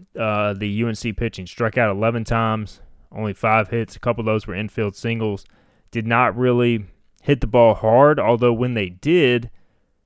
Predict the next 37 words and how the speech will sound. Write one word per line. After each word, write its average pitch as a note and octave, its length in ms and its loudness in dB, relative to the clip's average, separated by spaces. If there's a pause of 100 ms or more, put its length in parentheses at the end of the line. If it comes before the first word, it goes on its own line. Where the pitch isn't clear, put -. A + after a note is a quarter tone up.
(500)
they A#2 120 0
had A#2 180 0
some A2+ 160 -6
unfortunate G#2+ 560 -4
luck. G2+ 340 -4
Cam C3 300 -4
Clonch C3 500 -2
missed - 200 -6
a G2 40 -10
two-run B2 380 -2
homer A2+ 320 -2
by G2 180 -2
about G2 240 -4
two A#2 160 -6
feet A#2+ 300 -4
and F#2 100 -12
then G2 80 -10
was F#2+ 120 -14
thrown A2 220 -4
out G2 140 -6
at - 60 -18
second G#2+ 400 -4
in F#2 60 -8
a F#2 80 -12
scoreless G#2 440 -6
game. C3 360 -2 (400)
That A#2+ 180 4
was B2 140 2
a A2+ 40 -2
momentum A2+ 400 0
swing. A2+ 480 -4 (280)
And A2+ 140 -6
then A#2+ 80 -2
you A2+ 100 -2
had G#2 220 0
Ben A2+ 260 -2
Newton A2+ 460 -2